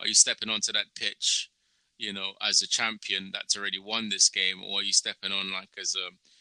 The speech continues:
like, a youth player, first time, you know, stepping onto a Premier League pitch,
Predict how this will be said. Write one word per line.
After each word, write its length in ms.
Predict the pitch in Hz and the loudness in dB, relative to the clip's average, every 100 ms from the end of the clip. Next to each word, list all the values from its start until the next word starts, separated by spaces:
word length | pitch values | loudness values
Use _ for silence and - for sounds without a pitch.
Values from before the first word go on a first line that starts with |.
| _ _ | _ _
like, 160 | - - | -8 -6
a 20 | 110 | -6
youth 300 | 117 - - | -6 -6 -4
player, 260 | 101 95 | 0 0
first 380 | - 113 101 - | 0 0 2 0
time, 340 | 98 95 95 - | 0 -2 -4 -8
you 120 | 104 | -6
know, 180 | 98 92 | -4 -2
stepping 360 | - 101 98 | -2 -4 -8
onto 300 | 98 98 - | -8 -4 -4
a 80 | 98 | -4
Premier 300 | - 101 98 | -8 -8 -8
League 180 | 98 - | -12 -4
pitch, 380 | 110 104 - - | -2 0 -2 -4